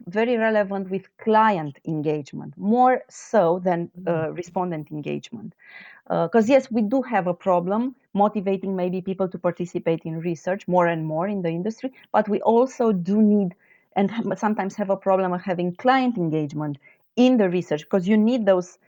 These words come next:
Speaker 1: There, there's no value in the data or the insight that you get from research if clients are not engaged enough with it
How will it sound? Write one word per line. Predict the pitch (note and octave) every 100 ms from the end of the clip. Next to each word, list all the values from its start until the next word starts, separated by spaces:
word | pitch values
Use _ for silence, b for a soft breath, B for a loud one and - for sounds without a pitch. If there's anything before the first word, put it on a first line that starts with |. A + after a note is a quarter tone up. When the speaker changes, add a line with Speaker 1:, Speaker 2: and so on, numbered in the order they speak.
| _ _ _ _ _ _
Speaker 1:
There, | G3 A3 -
there's | A#3 B3
no | C#4+ C4
value | G3+ B3 D4 E3+ -
in | F3+
the | E3+
data | D#3 E3+ E3+ D#3+ D#3
or | E3+ E3
the | E3
insight | E3+ G3 F#3+ E3 D#3+
that | D#3
you | D3+
get | D#3+ D#3+
from | E3 D#3
research | F3+ F#3+ F3 E3+
if | E3+ - -
clients | F#3+ F3+ F#3
are | F3+
not | E3+ E3+
engaged | F3+ E3 F3+ F3+ F3+
enough | - F3 E3 D#3+ - -
with | E3+ F3
it | F3